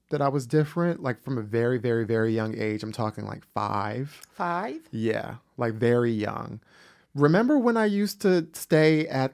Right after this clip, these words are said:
Speaker 1: the, it was, like, a daycare around the corner from where we lived, and I
Speaker 2: You
Speaker 1: stayed at this woman's house.
Speaker 2: The babysitter, yes.
Speaker 1: Yeah,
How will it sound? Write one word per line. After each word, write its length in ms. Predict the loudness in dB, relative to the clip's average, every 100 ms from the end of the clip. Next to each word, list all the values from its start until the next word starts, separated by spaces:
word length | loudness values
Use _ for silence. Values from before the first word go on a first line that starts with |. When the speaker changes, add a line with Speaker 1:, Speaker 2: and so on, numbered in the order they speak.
| _ -2
Speaker 1:
the, 500 | 2 2 2 -2 -6 -16 -4
it 60 | -2
was, 200 | 0 -2
like, 140 | -2
a 40 | -2
daycare 920 | -2 0 0 0 0 2 2 2 0 -2
around 340 | 2 2 0
the 80 | -2
corner 480 | -2 -2 -2 -4 -10 _
from 160 | -4
where 160 | 0 0
we 120 | 0
lived, 480 | 0 0 0 -4 -12 _ _ _ _ _ _ _ _ 0
and 500 | 2 4 2 0 -2
I 60 |
Speaker 2:
You 80 | -2
Speaker 1:
stayed 220 | 0 0 2
at 80 |
this 180 | 0 0
woman's 320 | 0 0 -4
house. 520 | -4 -2 -2 -4 -8 -6
Speaker 2:
The 100 | -2
babysitter, 640 | -2 -4 -8 -8 -8 -6
yes. 320 | -4 -6 -6
Speaker 1:
Yeah, 480 | 4 6 8 6